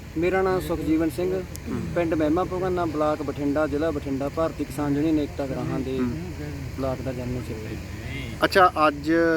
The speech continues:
Speaker 2: ਤੁਸੀਂ ਚੰਡੀਗੜ੍ਹ ਪਹੁੰਚ ਚੁੱਕੇ ਹੋ। ਅ, ਕਾਫੀ ਦਿਨ ਪਹਿਲਾਂ ਹੀ ਇਹ ਪ੍ਰੋਗਰਾਮ ਤੁਸੀਂ, ਅ, ਦਿੱਤਾ ਸੀਗਾ, ਤੇ ਕੱਲ੍ਹ ਵਿਧਾਨ ਸਭਾ ਸੈਸ਼ਨ ਵੀ ਹੈ। ਆਪਣੀਆਂ ਮੰਗਾਂ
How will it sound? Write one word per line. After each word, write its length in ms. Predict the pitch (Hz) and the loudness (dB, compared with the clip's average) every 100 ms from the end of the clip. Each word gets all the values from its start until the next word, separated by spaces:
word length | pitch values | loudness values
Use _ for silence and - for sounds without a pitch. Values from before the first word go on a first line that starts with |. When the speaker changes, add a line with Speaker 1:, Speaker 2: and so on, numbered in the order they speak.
| 147 | 0
Speaker 2:
ਤੁਸੀਂ 500 | 151 - 156 151 147 | -4 0 2 4 2
ਚੰਡੀਗੜ੍ਹ 420 | 131 135 135 139 | 0 2 4 2
ਪਹੁੰਚ 300 | - 139 143 | 2 0 0
ਚੁੱਕੇ 220 | 151 139 147 | 0 0 2
ਹੋ। 180 | 139 | 2
ਅ, 280 | 135 139 131 123 | 0 0 -2 0
ਕਾਫੀ 260 | 127 139 | -2 0
ਦਿਨ 140 | 131 127 | 0 0
ਪਹਿਲਾਂ 280 | 131 135 147 | 0 2 2
ਹੀ 60 | |
ਇਹ 40 | 143 | 0
ਪ੍ਰੋਗਰਾਮ 460 | 139 127 127 127 | 0 2 2 2
ਤੁਸੀਂ, 360 | 123 117 135 131 | 0 -2 0 0
ਅ, 220 | - 131 | -2 -4
ਦਿੱਤਾ 360 | 120 120 139 135 | -2 0 2 2
ਸੀਗਾ, 300 | 139 147 151 - - - - - | 4 2 0 -6 -14 -14 -6 4
ਤੇ 220 | 151 151 | 6 6
ਕੱਲ੍ਹ 260 | 151 151 156 | 6 4 6
ਵਿਧਾਨ 320 | 151 135 123 | 4 4 2
ਸਭਾ 240 | 143 143 | 0 2
ਸੈਸ਼ਨ 400 | 139 131 120 151 | 2 2 0 2
ਵੀ 180 | 151 156 | 4 4
ਹੈ। 60 | 151 | 4
ਆਪਣੀਆਂ 320 | 139 151 151 | 2 2 4
ਮੰਗਾਂ 540 | 131 127 139 139 139 | 2 2 4 4 2